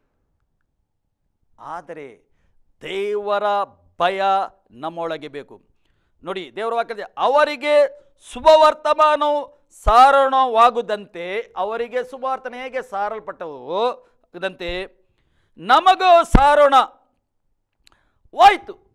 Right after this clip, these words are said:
ಎಲ್ಲರಿಗೆ ಶುಭವಾರ್ತೆ ಸಾರ್ತಾ ಉಂಟು.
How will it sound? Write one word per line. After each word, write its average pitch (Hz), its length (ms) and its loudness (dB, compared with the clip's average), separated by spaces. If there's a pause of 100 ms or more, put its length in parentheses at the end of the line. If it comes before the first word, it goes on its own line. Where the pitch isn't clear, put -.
(120)
ಎಲ್ಲರಿಗೆ 294 960 -8
ಶುಭವಾರ್ತೆ 269 460 -6
ಸಾರ್ತಾ 226 380 -6
ಉಂಟು. 208 280 -12